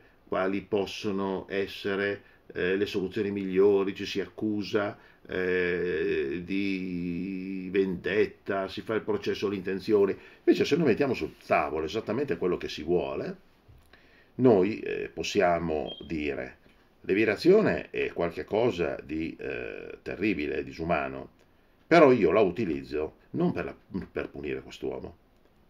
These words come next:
ma per fare in modo che non si ripeta di nuovo questo crimine, che è uno dei crimini più gravi che si possano concepire." Poi avrà anche la punizione, passerà anche cinque anni in carcere,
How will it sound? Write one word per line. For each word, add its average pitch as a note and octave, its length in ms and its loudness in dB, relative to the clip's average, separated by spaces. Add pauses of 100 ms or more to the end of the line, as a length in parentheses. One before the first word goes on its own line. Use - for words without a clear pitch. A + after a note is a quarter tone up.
(280)
ma F#2+ 140 -2
per F2+ 160 -4
fare E2 180 -4
in A2 80 -2
modo C#2+ 500 -4 (280)
che G#2+ 180 0
non G2 240 -4
si - 200 -4
ripeta - 580 -2
di A#2+ 100 -10
nuovo D2 320 -4
questo - 320 -8
crimine, C2+ 500 -10 (260)
che - 120 -2
è - 20 6
uno C#2+ 220 0
dei A2 160 -6
crimini C2+ 380 -12
più - 140 -10
gravi C#2 300 -10
che C#2+ 120 -14
si - 120 -14
possano C#2+ 560 -16 (320)
concepire." - 800 -12 (2750)
Poi F3+ 240 10
avrà D#2+ 220 4
anche E2+ 220 -2
la D2 60 -2
punizione, F2 640 4
passerà D2+ 360 -6
anche E2+ 200 -6
cinque D#2+ 380 -4
anni D#2+ 320 -2
in D2 120 -10
carcere, C#2 600 -6